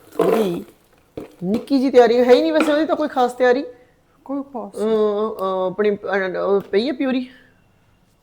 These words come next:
Speaker 1: ਹਨਾ, ਉਹਦੀ
Speaker 2: ਉਹ
Speaker 1: ਟਮਾਟਰਾਂ
Speaker 2: ਹੈ।
Speaker 1: ਦੀ,
Speaker 2: ਨਹੀਂ,
Speaker 1: ਹਨਾ?
Speaker 2: ਜਿਹੜੀ ਬਣਾਈ ਹੋਈ
Speaker 1: ਹਾਂ,
Speaker 2: ਹੈ।
Speaker 1: ਹਾਂ, ਉਹੀ ਬਸ,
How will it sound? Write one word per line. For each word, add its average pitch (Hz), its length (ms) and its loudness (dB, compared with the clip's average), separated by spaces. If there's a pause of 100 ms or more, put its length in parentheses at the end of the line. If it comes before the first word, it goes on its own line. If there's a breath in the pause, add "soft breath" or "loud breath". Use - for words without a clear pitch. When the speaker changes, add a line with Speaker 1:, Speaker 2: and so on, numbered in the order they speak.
(360)
Speaker 1:
ਹਨਾ, 254 120 -8 (680 soft breath)
ਉਹਦੀ 208 300 0 (260)
Speaker 2:
ਉਹ 233 260 -2
Speaker 1:
ਟਮਾਟਰਾਂ 220 280 2
Speaker 2:
ਹੈ। 214 60 0
Speaker 1:
ਦੀ, 202 120 -2 (1400 soft breath)
Speaker 2:
ਨਹੀਂ, 247 100 2
Speaker 1:
ਹਨਾ? 226 120 -4
Speaker 2:
ਜਿਹੜੀ 262 200 -2
ਬਣਾਈ 214 540 -2
ਹੋਈ 240 120 -6
Speaker 1:
ਹਾਂ, 240 200 -2
Speaker 2:
ਹੈ। 247 60 -4
Speaker 1:
ਹਾਂ, 214 100 -4
ਉਹੀ 247 340 -4
ਬਸ, 262 280 -2